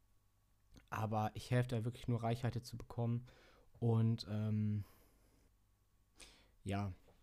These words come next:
das sind quasi schon so die Sachen, äh, damit dein Profil schon so überragender aussieht, sag ich mal.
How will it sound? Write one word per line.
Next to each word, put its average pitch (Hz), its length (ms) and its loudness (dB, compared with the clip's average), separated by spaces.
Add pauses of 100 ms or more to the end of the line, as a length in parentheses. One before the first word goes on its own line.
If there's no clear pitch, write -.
das 120 200 2
sind 135 140 4
quasi 131 240 2
schon 127 220 0
so 123 100 0
die 120 100 0
Sachen, 123 540 2 (640)
äh, 127 320 6
damit 127 240 2
dein 135 100 2
Profil 127 400 -2
schon 123 300 0
so 117 340 -2 (380)
überragender 117 680 4
aussieht, 104 340 -4
sag 107 160 0
ich 107 160 -4
mal. 123 180 -2